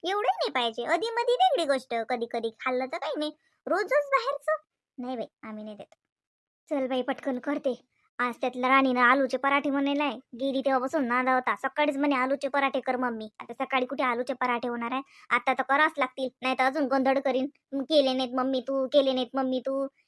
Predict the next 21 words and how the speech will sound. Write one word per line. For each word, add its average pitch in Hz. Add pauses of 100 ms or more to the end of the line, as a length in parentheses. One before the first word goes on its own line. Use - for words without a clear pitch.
(100)
एक 226
तर 240
आलूही 302
घरी 269
आणले 233
आहेत, 233 (220)
नसते 285
तर 247
सांगायला 262
तर 466
झालं 277
असते 240
की, 233
"बेटा, 240
आलूच 262
नाहीत 269
घरी, 233 (560)
आलूही 285
पडेल 233
आहेत 220
घरात." 240